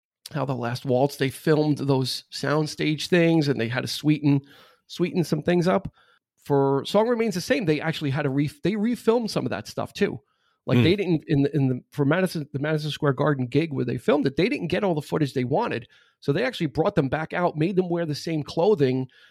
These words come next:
Speaker 1: and filmed, filmed everything, like, them miming, um, so they can get close-ups and stuff like that. And you can tell because it's, it, you'll see, like, nothing behind them a lot of times. So,
Speaker 2: Yeah.
Speaker 1: little inside.
Speaker 2: Yeah.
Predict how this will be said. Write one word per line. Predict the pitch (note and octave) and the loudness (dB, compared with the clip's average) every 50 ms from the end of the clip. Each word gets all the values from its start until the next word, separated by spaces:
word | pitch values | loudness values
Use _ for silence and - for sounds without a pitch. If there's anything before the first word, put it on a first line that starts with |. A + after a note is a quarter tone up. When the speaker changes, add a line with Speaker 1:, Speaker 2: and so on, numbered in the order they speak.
| _ _ _ _ _ _ | _ _ _ _ _ _
Speaker 1:
and | - D3 C#3+ C#3 C3+ C3+ B2+ B2 | -2 0 2 2 2 0 -2 -4
filmed, | - - - D#3+ F3+ F#3 E3+ E3+ E3 C#3+ D3 - - C#3 | -8 -2 0 2 4 4 4 2 2 -2 -2 -6 -8 -16
filmed | - - F#3 G3+ A#3+ A#3 F3 | -4 2 4 4 4 4 4
everything, | D3+ C3+ C3 C3+ B2+ G2+ G#2+ D3 C#3 C#3 C3+ C#3 C#3 C#3 C3+ - _ | 2 0 0 -2 -6 -4 0 0 0 2 2 0 -2 -4 -6 -8 _
like, | C#3+ C3+ B2+ B2+ B2 | -6 -6 -6 -4 -2
them | C#3+ D3+ D3 C3+ B2+ | -2 0 0 0 0
miming, | C3 C#3+ F3+ A3 G3+ D#3 C3 A#2 A#2 A#2+ A#2+ - _ _ _ _ _ _ _ _ _ - | 0 -2 0 -2 -2 -2 -2 -4 -6 -10 -14 -18 _ _ _ _ _ _ _ _ _ -4
um, | C3 B2+ B2+ B2+ | -4 -4 -4 -2
so | - D3 | -2 0
they | C#3 D3 | 0 0
can | D3 - D3+ | -2 -2 -4
get | C#3 C#3+ B2 - | -4 -4 -4 -4
close-ups | - - E3 E3 F3 D3 - D#3 C#3 - C#3+ | -6 0 2 4 4 4 0 -2 -4 -4 -6
and | C3+ | -8
stuff | - - D3+ - | -4 -4 -6 -4
like | - C#3 C3+ | -4 -4 -4
that. | F#3 F#3+ | -4 -4
And | D3 D#3 | -2 -2
you | D3+ C#3 | -4 -2
can | - C3+ | -4 -6
tell | A#2+ - D#3 E3+ D#3+ C#3+ | -4 -2 0 2 2 2
because | B2+ C3+ B2 C3 B2+ A#2+ | 2 0 -2 -4 -6 -6
it's, | B2 - - - - | -8 -10 -10 -12 -8
it, | - C#3 B2+ C3+ C#3 C3 - | -6 -6 -6 -6 -10 -14 -8
you'll | C#3+ C#3 B2 | -6 -6 -6
see, | - - D#3 C#3+ | -6 -6 -6 -6
like, | B2 C3 B2 - | -4 -4 -4 0
nothing | C3+ C#3 B2+ - C#3+ C3+ B2+ | 0 -2 0 0 -4 -4 -2
behind | B2+ A2+ A#2+ C3+ C#3 C#3 C3 | -4 -4 -4 -2 0 0 0
them | A#2 G#2+ | 0 -2
a | A2+ | -2
lot | A2+ - - - | -4 -6 -6 -8
of | - | -14
times. | - - - - - - A#3+ | -16 -20 -20 -20 -20 -20 -20
So, | C4 C4 C4 - | -20 -20 -12 -8
Speaker 2:
Yeah. | G2 F2+ G2+ G2 F#2+ F#2 - | -4 0 0 0 0 0 -2
Speaker 1:
little | - D#3+ E3 D#3+ | -4 -4 -4 -4
inside. | D3 - C#3 B2+ A#2+ - | -6 -4 -6 -8 -6 -2
Speaker 2:
Yeah. | - G2+ G2+ G2+ | -2 0 0 0